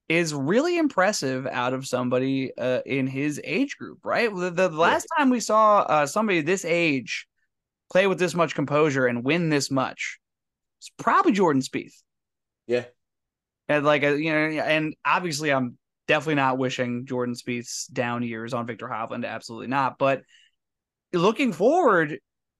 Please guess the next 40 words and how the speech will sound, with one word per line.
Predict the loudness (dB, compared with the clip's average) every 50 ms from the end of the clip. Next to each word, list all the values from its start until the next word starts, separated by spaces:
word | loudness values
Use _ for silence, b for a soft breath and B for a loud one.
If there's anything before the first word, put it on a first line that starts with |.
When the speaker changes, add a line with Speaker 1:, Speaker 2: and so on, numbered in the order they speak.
| _ _ _
Speaker 1:
that's | -16 -2 -2 0 0 0 -4 -6
kind | -6 -2 0 0 0 2 2 2
of | 2 2 2 0 -4 -6
the, | -2 2 4 4 4 4 2 2 0 0 -2 -6 _ _ _ _ _ _ _ _ _ _ _ _ _ _ _ _ _ _
the | -16 -14 -12 -12 -4 -2 0 0 0 -2 -6 _ _ _ _ _ _ _ _ _ _ _ _ _ _ _ -6
place | -2 0 0 0 0 -2
that | -4 -2
he's | -2 -2 -4
put | -2 -2 0 0
himself | 0 0 -2 -2 -4 -4 -4 -6
on, | -10 -10 -10 -10
the | -12
pedestal | -6 -4 -2 -2 -2 -4 -4 -4
that | -4
he's | -4 -4
put | -2 -2 -2
himself | -2 -2 -2 -2 -2 -2 -2
on | -4 -4 -4
to | -6
have | -4 -4 -4 -2 0
that | -2 -2 -2 -2
kind | -4 -4 -4 -4
of | -4
success | -8 -6 -4 -2 -2 -2 -2
moving | -4 -4 -4 -4
forward. | -2 -2 0 2 2 2 0 -2 b b b b b b b _ _ _ _
So | -2 4 4 4 4 4 -2 -4 -8 -14 -16 -16 -8 -4
asking | -4 -2 -2 -4 -4 -4 -4 -2 0
you, | 2 4 4 4 2
do | 0 -2 -2
you | 0 2 4 4 2
think | 2 2 _ 0 2 2 -2 -4 -8 -4 0
that | 2 2 2 2 0 -2 -4 _ _ _ _ _ _ _ _ _ _ _ _ -20 -20 -16 _
given | 2 2 2 4 2 0 0 0
the | 0 0
trajectories | 0 0 -2 0 2 0 0 0 -2 -2 -2 -2 -2
being | -2 -2 0 2 2 0 -2 -4 -4
kind | -2 0 0 2 2
of | -2 -2
similar | -4 -6 -6 -6 -8 -8 -8 -8